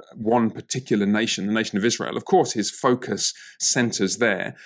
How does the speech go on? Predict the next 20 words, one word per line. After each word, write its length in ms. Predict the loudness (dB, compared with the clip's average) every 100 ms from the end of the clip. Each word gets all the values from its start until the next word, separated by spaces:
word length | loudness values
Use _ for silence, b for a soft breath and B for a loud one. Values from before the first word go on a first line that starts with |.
| B -2
But 100 | 0
right 400 | 2 4 2 0
from 180 | 0 2
the 80 | 2
beginning 440 | 0 0 2 2
of 100 | 4
Israel's 520 | 2 0 -2 -2 0
life, 280 | 2 2 2
right 200 | 0 0
from 260 | 0 0 0
the 80 |
covenant 340 | -2 -2 0 -2
with 100 | 2
Abraham, 520 | 2 2 -4 -8 -8 B B B 0
uh, 140 | 0
the 140 | 4
ones 260 | 4 4 4
who 100 | 2
are 60 | 4
circumcised 840 | 2 2 0 -2 -2 -4 -6 -8